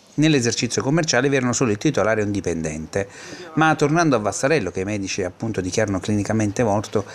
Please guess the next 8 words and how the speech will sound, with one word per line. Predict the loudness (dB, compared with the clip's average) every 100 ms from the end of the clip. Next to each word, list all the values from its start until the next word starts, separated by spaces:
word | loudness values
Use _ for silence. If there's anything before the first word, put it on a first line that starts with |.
| -14
è | 0
ritenuto | 2 4 4 4
dagli | 4 4
investigatori | 4 4 4 2 4 4
legato | 4 2 2
al | 0
clan | 2 2 2
Vastarella. | -2 -8 -8 -10 -10 -10 -12